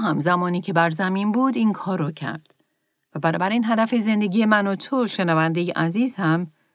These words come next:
این باید باشه که همهٔ جلال رو به خدا بدیم. جلالی که شایستهٔ نام اوست. و همونطور که فیلیپیان فصل دو آیات ده و یازده هم می‌گن، روزی هر زانویی در آسمان،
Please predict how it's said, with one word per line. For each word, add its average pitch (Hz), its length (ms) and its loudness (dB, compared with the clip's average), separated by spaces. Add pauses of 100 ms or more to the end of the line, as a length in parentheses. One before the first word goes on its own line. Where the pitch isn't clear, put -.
(180)
این 269 200 2
باید 147 300 -2
باشه 147 500 -10 (460)
که 170 100 -8
همهٔ 165 420 -2
جلال 160 540 -2
رو 160 400 0
به 156 120 -8
خدا 156 400 -6
بدیم. - 400 -12 (520)
جلالی 175 360 0
که 180 140 -4
شایستهٔ 180 640 -2
نام 165 400 2
اوست. 135 360 -12 (400)
و 170 80 -2
همونطور 175 340 -2
که 170 220 -2
فیلیپیان 165 560 0
فصل 165 340 -2
دو 165 180 2
آیات 160 480 0
ده 160 220 2
و 156 120 0
یازده 156 460 0
هم 165 240 0
می‌گن، 160 540 -4 (440)
روزی 185 420 -2
هر 185 360 0
زانویی 185 680 2
در 143 240 -6
آسمان، 156 720 0